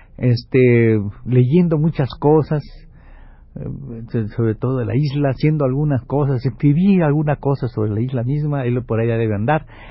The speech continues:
y es-, este, andaba, pues, había muy pocos muchachos, porque era aquella época en que casi todos,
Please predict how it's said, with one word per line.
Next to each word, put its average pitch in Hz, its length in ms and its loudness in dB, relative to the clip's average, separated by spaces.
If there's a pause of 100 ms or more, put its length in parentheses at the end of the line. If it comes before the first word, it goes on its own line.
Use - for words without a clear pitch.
(320)
y 117 440 4 (600)
es-, - 220 -8 (100)
este, 123 340 -10
andaba, 147 460 -2
pues, 143 140 -2 (760)
había 135 220 4
muy 143 160 2
pocos 127 360 -4
muchachos, 127 560 -4 (600)
porque 113 320 0
era 139 140 0
aquella 139 280 0 (100)
época 127 380 -4 (260)
en 113 160 -2
que 110 120 -4
casi 156 420 -2
todos, 156 320 0